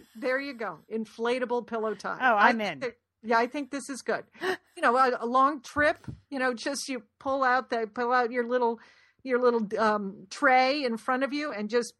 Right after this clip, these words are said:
Speaker 1: put your head down. Okay, so that, that I think has some momentum, that one. Now, here's one, I don't know, maybe I'm just too old. It's a shower,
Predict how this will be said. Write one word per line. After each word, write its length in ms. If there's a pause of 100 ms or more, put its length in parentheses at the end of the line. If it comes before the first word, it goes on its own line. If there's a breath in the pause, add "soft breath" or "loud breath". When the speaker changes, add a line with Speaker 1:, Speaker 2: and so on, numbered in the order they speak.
Speaker 1:
put 160
your 100
head 180
down. 280 (100)
Okay, 280
so 180
that, 240 (320 loud breath)
that 340
I 140
think 320
has 340
some 140
momentum, 580
that 240
one. 180 (360 loud breath)
Now, 160
here's 340
one, 360 (500 soft breath)
I 120
don't 120
know, 80
maybe 280
I'm 120
just 200
too 220
old. 220 (160)
It's 340 (140)
a 160
shower, 920